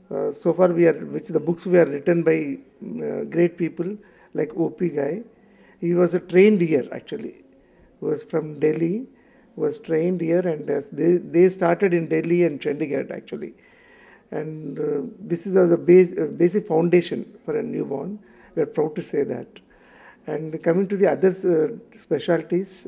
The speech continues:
like, uh, recently we started Yuva Center Yuva, where we take care of the adolescent children. And, uh, we have an, uh, A R T Center for Excellence. And, uh, the other areas, uh,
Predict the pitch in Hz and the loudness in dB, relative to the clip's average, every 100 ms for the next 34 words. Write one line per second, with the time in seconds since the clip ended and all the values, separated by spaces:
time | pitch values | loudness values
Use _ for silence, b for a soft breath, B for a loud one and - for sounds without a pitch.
0 | - 156 156 - - B B B B - | -6 -4 -4 -6 -14 B B B B -10
1 | 147 147 147 165 190 220 214 185 170 175 | -8 -8 -4 0 2 2 2 0 0 0
2 | 156 160 170 170 160 147 147 139 - 139 | -2 -2 -4 -6 -4 -2 0 -2 -4 -6
3 | 135 143 139 175 - b b b b - | -4 -6 -4 -6 -6 b b b b 0
4 | 160 165 170 - 170 170 180 165 170 139 | 2 2 0 2 0 2 0 0 -2 0
5 | 151 147 175 147 - 139 165 226 - b | -2 -2 -6 -8 -10 -8 -6 -8 -16 b
6 | b b b b b b 151 151 160 147 | b b b b b b -6 -6 -6 -2
7 | 160 - 170 156 151 147 170 170 165 165 | -2 -2 -2 -2 -2 0 0 2 0 -2
8 | 165 147 147 165 165 165 185 170 - 170 | -6 -6 -2 2 4 2 -2 -4 -2 -2
9 | 170 175 165 - 165 151 185 180 - - | -2 -4 -4 -4 -4 -4 -4 -8 -16 -20
10 | b b b b b b b b - 160 | b b b b b b b b -8 -6
11 | 160 156 151 151 160 247 - b b b | -6 -6 -6 -6 -10 -14 -18 b b b
12 | b b b - 180 170 156 190 190 190 | b b b -8 4 4 6 4 4 4
13 | 180 180 180 170 175 170 - 165 | 6 6 4 6 4 0 -6 -8